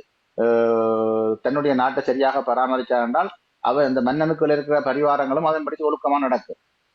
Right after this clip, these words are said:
மன்னன் வந்து சூதாட்டம், களியாட்டம், அஹ், என்று சொல்லி அரண்மனைக்குள்ள தெரிஞ்சாருன்னு சொன்னால் அந்த நாடும் எப்படி இருக்கும்ன்றதை நாங்க வரலாற்று ரீதியா கேட்டுக்கொண்டிருக்கிறோம். இன்றைக்கு இந்த தேசிய அரசாங்கம் நியாயமான, உண்மையான மக்களுடைய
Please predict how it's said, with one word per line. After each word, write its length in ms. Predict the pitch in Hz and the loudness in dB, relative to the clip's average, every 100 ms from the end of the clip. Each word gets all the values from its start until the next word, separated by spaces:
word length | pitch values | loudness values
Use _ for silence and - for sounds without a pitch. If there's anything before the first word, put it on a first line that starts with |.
| _ _ _ _ _ _ _ | _ _ _ _ _ _ _
மன்னன் 420 | - 107 160 190 | 0 2 4 4
வந்து 280 | 185 175 180 | 4 2 2
சூதாட்டம், 600 | 170 170 170 160 165 165 165 156 147 | 4 4 4 2 0 0 -6 -4 -2
களியாட்டம், 600 | 151 160 156 156 156 165 - - - _ 131 | 0 2 2 0 -2 -4 -16 -20 -20 _ 2
அஹ், 420 | 139 143 143 143 | 4 4 4 4
என்று 160 | 147 | 2
சொல்லி 200 | 156 151 | 0 2
அரண்மனைக்குள்ள 540 | 139 147 156 156 151 147 | 2 2 0 0 0 0
தெரிஞ்சாருன்னு 540 | 139 143 139 135 123 | 0 2 2 2 0
சொன்னால் 300 | 120 160 196 196 | 0 0 0 -2
அந்த 200 | 151 165 | -2 0
நாடும் 320 | 160 165 160 | 2 0 -2
எப்படி 240 | 147 156 | -4 -4
இருக்கும்ன்றதை 500 | 147 - 143 131 151 | -4 0 0 2 0
நாங்க 200 | 185 185 | 0 0
வரலாற்று 380 | 165 165 160 156 | 0 0 0 -2
ரீதியா 180 | 147 156 | 0 0
கேட்டுக்கொண்டிருக்கிறோம். 640 | - 143 120 104 98 - - _ _ _ _ _ _ _ | 0 0 -2 -2 -6 -10 -12 _ _ _ _ _ _ _
இன்றைக்கு 400 | 120 156 175 185 | 2 4 2 0
இந்த 200 | 165 175 | 2 0
தேசிய 420 | - 156 - 160 | 2 -2 2 2
அரசாங்கம் 580 | 156 151 156 160 170 175 | 2 2 0 2 0 2
நியாயமான, 720 | 131 147 156 156 151 151 160 | 2 4 4 2 2 2 2
உண்மையான 460 | 147 143 151 151 160 | 0 -2 0 0 2
மக்களுடைய 580 | 139 131 147 151 151 | 0 0 -2 0 2